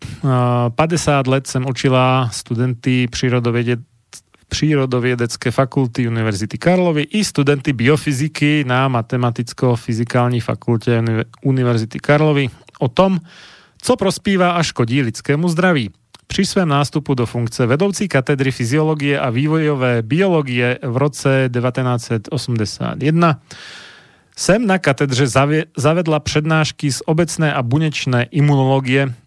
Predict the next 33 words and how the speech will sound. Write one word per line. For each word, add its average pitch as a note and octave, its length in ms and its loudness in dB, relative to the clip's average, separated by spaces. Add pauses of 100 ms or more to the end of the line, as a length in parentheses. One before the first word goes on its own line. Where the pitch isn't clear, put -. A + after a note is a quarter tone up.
a A2+ 60 -2
v - 80 -10
tomto F#3+ 400 0
oboru C#3 440 2
jsme B2 240 -4
na A#2+ 120 0
naší C#3+ 300 0
katedře B2 520 -2
také E3+ 360 0
vychovávali B2 640 0
studenty, F3+ 540 -2
kteří C#3 340 -2
se A2+ 160 -4
po A2+ 140 -2
absolvování D3 760 2
uplatnili D#3+ 680 0 (280)
ve A#2 120 0
významných F3 640 0
oblastech C3+ 520 0
české C#3 460 0
imunologie. B2+ 760 0 (720)
Troufám G3+ 540 2
si A3 140 -2
proto F3+ 360 2 (280)
tvrdit, D3 500 -2
že B2+ 200 0
ani C3 260 0
tato F#3 320 0
oblast C#3+ 420 0
mi A2+ 140 -4
není D3+ 360 0
neznámou B2+ 520 0
krajinou. D3+ 480 0